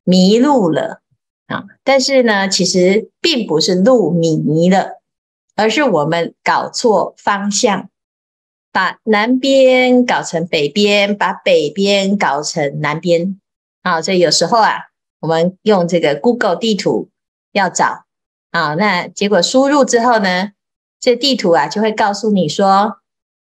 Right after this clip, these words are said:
向北走，然后我们就很头晕啊，哪边是北呀？啊，其实我们一般呢，通常都不知道东西南北，除非有太阳。好，那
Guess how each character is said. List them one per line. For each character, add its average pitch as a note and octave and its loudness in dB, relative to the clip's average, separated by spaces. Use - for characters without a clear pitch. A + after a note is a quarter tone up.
向 A#3+ -2
北 F3+ 0
走， D3+ 0
然 E3 -2
后 G#3+ 2
我 F#3 -2
们 D#3 -6
就 F#3 0
很 D#3 -6
头 F3+ 0
晕 A#3 2
啊， G#3 -4
哪 F3+ -2
边 A#3 2
是 B3 0
北 D3 -4
呀？ D3 -4
啊， E3+ -2
其 B3 -2
实 D4+ 2
我 C4+ 2
们 G#3 0
一 B3+ -2
般 C4 -2
呢， G3 -2
通 C#4 0
常 A3+ 2
都 B3 2
不 A#3+ 0
知 A#3+ 0
道 A#3 2
东 A3 -2
西 G#3 -2
南 E3+ -2
北， - -6
除 G#3+ 2
非 A#3+ 0
有 - 0
太 C4 0
阳。 C#3 -2
好， F3+ -2
那 A3 -2